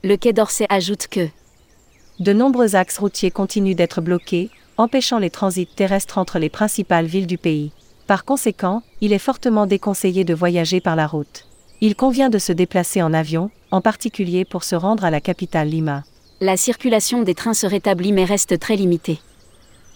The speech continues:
Speaker 1: Il circule de nouveau entre Aguascalientes, Machu Picchu et Ollantaytambo. Les autorités françaises continuent de conseiller
Speaker 2: de reporter tout déplacement non essentiel au Pérou et d'éviter,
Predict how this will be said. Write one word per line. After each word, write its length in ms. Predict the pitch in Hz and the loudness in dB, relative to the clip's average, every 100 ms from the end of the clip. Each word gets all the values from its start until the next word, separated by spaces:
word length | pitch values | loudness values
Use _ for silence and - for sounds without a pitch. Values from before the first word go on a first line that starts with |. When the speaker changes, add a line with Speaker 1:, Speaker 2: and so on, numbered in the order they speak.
| - | -4
Speaker 1:
Il 120 | 202 | -2
circule 420 | - 240 - 277 | 0 0 0 0
de 100 | 196 | 2
nouveau 280 | 185 240 233 | 2 4 4
entre 260 | 254 196 - | 2 2 0
Aguascalientes, 880 | 185 226 - 202 175 175 240 - - _ - | 0 2 0 0 2 2 0 -8 -14 _ -2
Machu 340 | 196 220 262 | -2 0 -2
Picchu 420 | - 254 - 214 - - | -2 -4 -2 -6 -6 -4
et 100 | 190 | 2
Ollantaytambo. 800 | 196 220 220 208 190 180 160 156 - - - - - - - - - | 2 2 0 -2 0 0 0 -2 -6 -14 -14 -14 -20 -20 -20 -20 -4
Les 240 | 185 196 202 | 2 2 2
autorités 460 | 269 269 247 247 | 2 2 2 0
françaises 520 | 233 220 202 208 214 208 | -2 0 0 2 2 0
continuent 420 | 240 220 202 214 | -2 0 2 2
de 80 | 196 | 0
conseiller 540 | 190 165 175 160 151 - - - - - - - - - | 0 0 0 -2 -4 -6 -16 -20 -20 -20 -20 -20 -20 -8
Speaker 2:
de 100 | 175 | 0
reporter 480 | 202 254 262 240 262 | 2 2 0 -2 -4
tout 140 | - 240 | -2 0
déplacement 580 | 226 196 175 - 185 | 0 0 0 0 0
non 160 | 190 202 | 2 2
essentiel 540 | 214 - 190 - 180 | 2 0 -2 0 0
au 20 | 165 | 0
Pérou 300 | 190 190 170 | 0 0 0
et 60 | |
d'éviter, 560 | 160 165 160 - 170 | 0 -2 -4 -2 -2